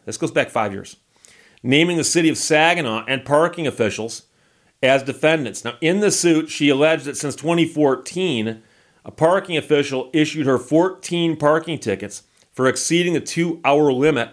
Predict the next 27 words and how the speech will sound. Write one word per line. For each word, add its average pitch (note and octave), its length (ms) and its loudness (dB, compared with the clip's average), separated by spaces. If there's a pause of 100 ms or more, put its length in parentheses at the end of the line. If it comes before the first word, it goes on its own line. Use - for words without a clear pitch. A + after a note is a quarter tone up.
(120)
on A#2+ 160 0
a A#2 40 0
parking E3 500 0
spot G#2 500 -2 (340)
in C3+ 240 -2
Old D#3+ 420 2
Town C3+ 380 2
Saginaw, C#3+ 540 0
where, A#2+ 100 0
near C3 260 2
where B2 100 4
she A#2+ 120 -8
worked. B2+ 380 -2 (320)
Some E3+ 260 0
of F#3 60 4
those E3+ 80 2
tickets E3 300 0
were A#2+ 60 -6
fifteen F3 440 -2
bucks, E3 220 2
some D3 160 -2
were B2+ 80 0
for A2 120 -8
thirty. C3 400 0 (880)
Now, C3 440 0 (640)
the C3 140 -6
parking E3 720 -2